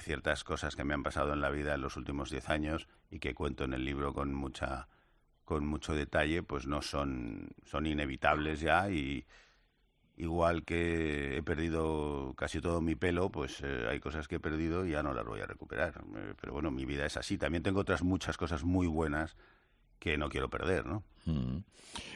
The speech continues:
Speaker 2: En el libro es interesante esta, mm, facción, esta parte.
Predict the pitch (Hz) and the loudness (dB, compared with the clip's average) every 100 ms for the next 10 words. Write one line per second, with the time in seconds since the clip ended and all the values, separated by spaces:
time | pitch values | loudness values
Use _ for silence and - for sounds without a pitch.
0 | - 95 85 98 127 156 113 - 113 104 | 4 8 10 10 10 8 6 6 8 6
1 | 85 98 92 90 90 67 - - 64 50 | 6 4 4 4 6 6 4 0 0 0
2 | 50 50 50 - - 73 - 87 76 78 | -2 -4 -6 -6 -6 0 4 4 4 2
3 | - 90 71 - 73 | 6 6 6 2 -2